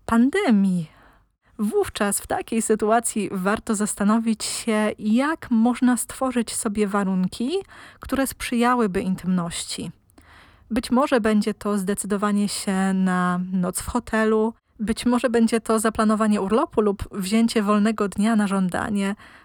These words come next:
w tym samym czasie, aby móc poświęcić sobie i seksualnej stronie związku kilka godzin tego specjalnego dnia. Seks dla higieny, aby działał, myślę, że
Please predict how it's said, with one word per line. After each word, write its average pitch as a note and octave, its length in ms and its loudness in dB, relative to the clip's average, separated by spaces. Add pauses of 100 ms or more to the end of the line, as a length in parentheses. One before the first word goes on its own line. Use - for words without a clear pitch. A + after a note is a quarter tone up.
w - 120 -20
tym A#3+ 280 2
samym F#3+ 380 -2
czasie, A3+ 580 -4 (120)
aby B3 300 0
móc G#3 460 0 (460)
poświęcić C4 680 -2
sobie G3+ 600 0
i F#3 460 -2 (420)
seksualnej G3+ 720 0
stronie F#3 420 0
związku F#3+ 800 -4 (420)
kilka G3+ 600 -2
godzin F#3 800 -2
tego A3+ 240 2
specjalnego F#3+ 720 -2
dnia. F3 320 -6 (440)
Seks - 760 -2
dla G#3 200 0
higieny, F#3+ 840 -4 (540)
aby G#3+ 260 0
działał, G3 680 -2 (680)
myślę, G#3 420 0
że F#3+ 480 -2